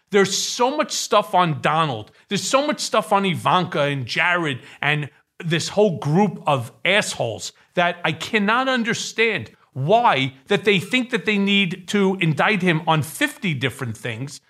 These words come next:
when all they really need to do is indict him on one, one solid matter,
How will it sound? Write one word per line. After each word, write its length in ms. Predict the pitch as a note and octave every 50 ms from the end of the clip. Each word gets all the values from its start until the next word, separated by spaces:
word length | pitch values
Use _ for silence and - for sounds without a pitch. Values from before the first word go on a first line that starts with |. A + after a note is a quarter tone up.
| _
when 140 | _ G#3 G#3+
all 140 | A3+ A#3+ B3
they 140 | B3 B3 A#3+
really 320 | A3 A#3 A#3+ A#3+ A3+ A3+
need 240 | A3 A3 A3+ G3+ A3
to 100 | - -
do 380 | F#3 D3+ A#3+ B3 A#3 G3+ F3+ F#3+ - -
is 140 | - A#3+ G3+
indict 320 | B3 A3+ G3 G#3+ A3+ A#3+
him 120 | A#3+ A3+ A3+
on 260 | A3 A3 G#3 G3+ G3
one, 360 | A3 A#3+ C4 B3+ A3+ D3+ A2+ - _ _ _ _ _
one 300 | E3+ G#3+ C4 C4+ C4+ A#3
solid 800 | - - - - - - - A3 A3+ A#3 A#3 A#3 A#3+ A3+ F3
matter, 640 | F3+ F#3 F#3+ G#3 G#3+ A3 A3+ G#3 F3 D3 C#3 C3+